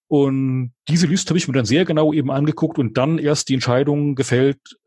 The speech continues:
ob ich mich auf dieses Wagnis einlasse oder nicht. Und ich glaub, das war ein guter Weg, das, äh, also wirklich mit, ja, ich sag mal, mit Sinn und Verstand, also irgendwo eben abzuwägen und nicht irgendwo naiv dran zu gehen. Und also auch das Gespräch mit anderen Pendlern hat mir eben also auch, äh, vorher eben sehr stark geholfen,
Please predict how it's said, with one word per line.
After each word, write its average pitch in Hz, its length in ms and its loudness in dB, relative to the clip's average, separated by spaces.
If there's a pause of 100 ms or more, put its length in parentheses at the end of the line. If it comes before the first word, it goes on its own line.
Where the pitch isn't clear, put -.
ob 131 120 -2
ich 143 140 -4
mich 135 140 -2
auf 127 100 -2
dieses 117 240 -2
Wagnis 117 400 0
einlasse 131 400 -2
oder 120 140 0
nicht. 113 340 -2 (380)
Und 156 160 -2
ich - 60 -8
glaub, 143 160 0
das - 180 0
war 165 80 2
ein 143 80 -2
guter 147 260 0
Weg, 127 340 0
das, - 480 -2
äh, - 0 -
also 131 960 2
wirklich 135 280 -4
mit, - 560 -4
ja, 120 220 2
ich 131 100 -2
sag 139 160 -2
mal, 143 100 0
mit 127 160 0
Sinn 135 160 -2
und 156 140 -8
Verstand, 127 420 -2
also 139 200 -2
irgendwo 135 200 0
eben 127 120 0
abzuwägen 120 800 -2 (260)
und 135 400 -4
nicht 170 240 0
irgendwo 151 260 0
naiv 147 440 -2
dran 143 180 -2
zu 135 160 -4
gehen. 139 320 0
Und 131 200 -2
also 139 160 0
auch 143 60 0
das - 160 -2
Gespräch 127 480 -2
mit - 80 -2
anderen 147 360 -2
Pendlern 127 360 0
hat 127 140 -2
mir 135 60 -2
eben 127 160 0
also 131 180 0
auch, - 320 -4
äh, 127 340 0
vorher 123 400 0
eben 117 140 -2
sehr 117 160 0
stark 117 300 0
geholfen, 110 500 -2